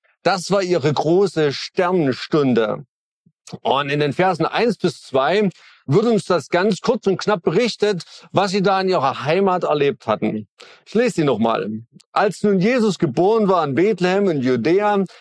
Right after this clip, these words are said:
in den Tagen des Königs Herodes, siehe, da kamen Weise aus dem Morgenland nach Jerusalem. Sie sprachen, wo ist der neugeborene König der Juden?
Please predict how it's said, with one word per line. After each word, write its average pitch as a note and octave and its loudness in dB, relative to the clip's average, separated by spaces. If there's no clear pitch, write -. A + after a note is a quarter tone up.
in E3 0
den D3+ -2
Tagen G#3 0
des - -6
Königs F3 0
Herodes, F#3+ 0
siehe, A3+ 2
da E3+ 0
kamen C#3+ 0
Weise F#3 2
aus D#3 0
dem B2+ 0
Morgenland F3 2
nach C#3 -2
Jerusalem. E3 2
Sie D#3+ 2
sprachen, E3+ 0
wo G#3+ 2
ist A#3+ -2
der G3 2
neugeborene F#3 2
König G#3 0
der A3 2
Juden? A3+ 0